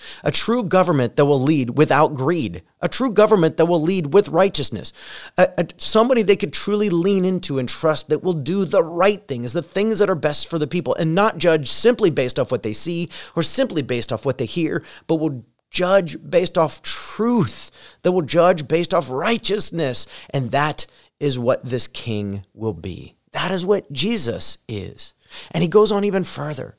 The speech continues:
And he begins to give these analogies, these powerful analogies. He gives, like, four or five in a row. And in this kingdom, it'll be like a wolf who can lie down with the lamb, and a leopard's gonna lie down with a goat, and a calf and the lion are gonna, and a yearling are all gonna lie down together, and the little children will lead them along.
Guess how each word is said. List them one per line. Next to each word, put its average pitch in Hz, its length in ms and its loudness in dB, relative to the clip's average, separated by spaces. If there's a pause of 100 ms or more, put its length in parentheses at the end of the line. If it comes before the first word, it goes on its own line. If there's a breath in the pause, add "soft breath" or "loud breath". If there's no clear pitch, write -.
(380)
And 160 120 -2
he 147 100 0
begins 175 360 0
to 147 60 -8
give 147 120 -2
these 123 160 -2
analogies, 110 680 -2 (220 loud breath)
these 131 100 -2
powerful 135 460 0
analogies. 104 460 -4
He 139 40 -2
gives, 143 200 0
like, 120 100 -2
four 165 180 -2
or 147 60 2
five 127 220 0
in 123 60 0
a 117 40 0
row. 110 320 -2 (640 soft breath)
And 160 140 0
in 185 180 6
this 185 160 2
kingdom, 170 320 0
it'll 135 140 -2
be 151 120 0
like 135 200 0
a 120 40 -2
wolf 147 300 0
who 151 60 -8
can 135 140 -4
lie 135 180 0
down 131 220 0
with 123 100 -6
the 117 60 -2
lamb, 110 360 -4
and 101 80 -4
a 104 60 -4
leopard's 143 400 -2
gonna 120 180 -2
lie 123 160 0
down 120 280 -2
with 110 100 -4
a 107 40 -10
goat, 113 440 0
and 120 100 -4
a 117 60 -4
calf - 480 -4 (280 loud breath)
and 131 120 0
the 135 60 2
lion 127 420 0
are 117 60 -2
gonna, 120 260 0
and 139 100 0
a 131 40 0
yearling 123 640 4
are 147 120 4
all 151 140 4
gonna 143 160 2
lie 139 220 0
down 131 280 0
together, 120 420 0 (300 loud breath)
and 151 140 2
the 147 40 4
little 190 220 4
children 151 440 2
will 131 100 2
lead 147 240 0
them 131 140 0
along. 117 460 0